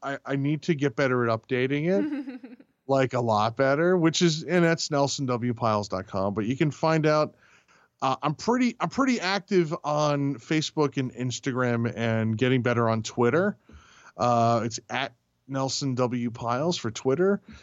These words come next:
Speaker 1: uh, Nelson dot Piles on Instagram, and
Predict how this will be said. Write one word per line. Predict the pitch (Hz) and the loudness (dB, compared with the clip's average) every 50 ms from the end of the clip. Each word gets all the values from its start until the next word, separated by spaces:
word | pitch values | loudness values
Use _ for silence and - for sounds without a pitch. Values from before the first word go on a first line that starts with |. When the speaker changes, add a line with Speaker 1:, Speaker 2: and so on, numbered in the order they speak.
| - - - | -20 -12 -4
Speaker 1:
uh, | - 110 107 104 107 | 0 0 2 2 2
Nelson | 123 135 147 143 - 160 147 | 2 2 2 0 0 0 0
dot | 139 143 143 117 | 0 0 0 -2
Piles | - - 156 156 151 147 143 131 - | -2 -2 0 2 4 4 2 2 2
on | 143 139 139 | 0 0 0
Instagram, | 139 139 139 - - - 135 123 131 135 135 139 135 135 123 - | 0 -2 -4 -4 -6 -6 -4 -2 0 0 2 2 2 0 -2 -2
and | 117 123 120 120 120 120 120 117 117 117 | 0 0 2 2 2 2 2 0 0 -2